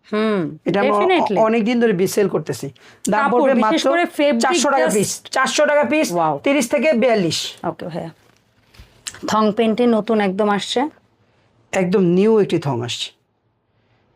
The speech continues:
Speaker 2: দেখেন, এই যে।
Speaker 1: ওকে।
Speaker 2: এইটা হলো
Speaker 1: হুম, দুইটা
Speaker 2: দুইটা
Speaker 1: সাইডে।
Speaker 2: দুই সাইডে থাকবে।
Speaker 1: ওকে।
Speaker 2: হ্যাঁ, দুইটা দুই পাশে থাকবে। আমি আপনাকে দেখিয়ে দিচ্ছি টেনে।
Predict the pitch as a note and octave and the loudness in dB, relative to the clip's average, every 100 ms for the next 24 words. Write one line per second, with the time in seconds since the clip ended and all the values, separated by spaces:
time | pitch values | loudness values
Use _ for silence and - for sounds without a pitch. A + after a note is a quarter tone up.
0 | - - C#3 C#3+ - - _ _ _ _ | -6 -4 -4 -4 -6 -14 _ _ _ _
1 | _ _ _ _ _ - D#3+ C3 A#2 A#2 | _ _ _ _ _ -4 -2 0 -2 -6
2 | - E3+ - G3 G#3+ - _ _ - - | -8 -10 -6 -4 -4 -8 _ _ -20 -20
3 | _ _ G#3 G#3 A#3+ A#3 A#3+ D4 D#4+ _ | _ _ -2 0 2 2 2 0 -4 _
4 | _ _ _ - A#3+ G3+ A3+ B3+ B3 A#3 | _ _ _ -4 -2 0 0 0 2 0
5 | G#3 G#3 A#3 A#3+ F#3+ A3+ A#3 F#3+ D#3+ C3+ | 0 -2 0 0 2 0 0 0 -2 -4
6 | A2+ A#2 A2+ _ _ D#3+ D#3+ E3+ - C#4+ | -8 -12 -18 _ _ -12 -12 -16 -12 -8
7 | A#3+ A2+ - F#3+ F#3+ E3+ F#3 F#3 F3+ E3+ | -6 -8 -8 -2 0 2 2 2 0 0
8 | F3 A3+ D#4+ _ _ _ - - E3+ E3+ | -2 -2 -4 _ _ _ -8 -4 0 0
9 | D#3 E3 - C3+ C3 C3 - D3+ C3 | 2 0 0 -2 -2 -6 -2 -2 -2